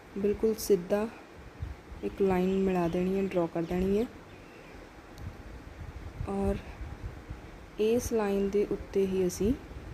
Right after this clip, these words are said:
ਕਟਿੰਗ ਕਰਾਂਗੇ। ਬਹੁਤ ਹੀ ਸਿੰਪਲ ਔਰ ਈਜ਼ੀ ਤਰੀਕੇ ਦੇ ਨਾਲ ਤੁਹਾਨੂੰ ਅੱਜ ਇਹ ਵਾਲਾ ਨੈਕ ਡਿਜ਼ਾਈਨ ਬਣਾਉਣਾ ਦੱਸਾਂਗੇ।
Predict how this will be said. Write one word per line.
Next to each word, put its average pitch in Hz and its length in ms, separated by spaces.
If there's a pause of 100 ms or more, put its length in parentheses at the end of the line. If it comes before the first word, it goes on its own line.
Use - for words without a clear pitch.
(160)
ਕਟਿੰਗ 240 320
ਕਰਾਂਗੇ। 160 400 (2250)
ਬਹੁਤ 220 240
ਹੀ 233 80
ਸਿੰਪਲ 214 420
ਔਰ 214 100
ਈਜ਼ੀ 202 300
ਤਰੀਕੇ 202 340
ਦੇ 196 100
ਨਾਲ 202 320
ਤੁਹਾਨੂੰ 196 400
ਅੱਜ 180 160
ਇਹ 196 160
ਵਾਲਾ 196 180 (360)
ਨੈਕ 185 260
ਡਿਜ਼ਾਈਨ 185 500
ਬਣਾਉਣਾ 190 360
ਦੱਸਾਂਗੇ। 220 540